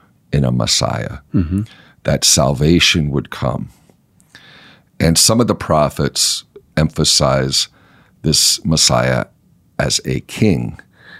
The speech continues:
Speaker 1: a descendant of King David. So we have that term royal messianism, the idea of royal king, messianism, Messiah, so that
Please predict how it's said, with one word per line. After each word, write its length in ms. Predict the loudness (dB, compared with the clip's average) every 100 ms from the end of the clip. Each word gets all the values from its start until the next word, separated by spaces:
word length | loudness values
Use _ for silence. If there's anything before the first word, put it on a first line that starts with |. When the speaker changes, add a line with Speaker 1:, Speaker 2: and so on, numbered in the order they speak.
| -20 _
Speaker 1:
a 60 | -4
descendant 760 | 0 0 2 2 2 0 -2
of 160 | -6 -8
King 300 | -8 -6 -6
David. 460 | -4 -4 -4 -6 -4
So 360 | 0 0 0 -6 -20 -20 -20 -2
we 220 | 2 4
have 280 | 2 2 2
that 260 | 0 0
term 600 | -2 0 2 2 0 -4 -10 _ _ -6
royal 680 | 2 4 4 4 2 0 -4
messianism, 1000 | -2 0 0 -2 -4 -6 -4 -4 -4 -10 _ -20 -20 -20 -20 -4
the 160 | 0
idea 560 | 2 4 2 2 2 0 -2
of 440 | -2 0 -2 -4 -16 _ _ _ 0
royal 520 | 2 4 2 0 -6
king, 440 | -4 -2 0 -2 -4 -10 _ _ _ -18 0
messianism, 800 | 2 2 2 2 0 -2 -2 -2
Messiah, 640 | 0 2 2 0 -2 -2
so 160 | -2 -2
that 160 | -4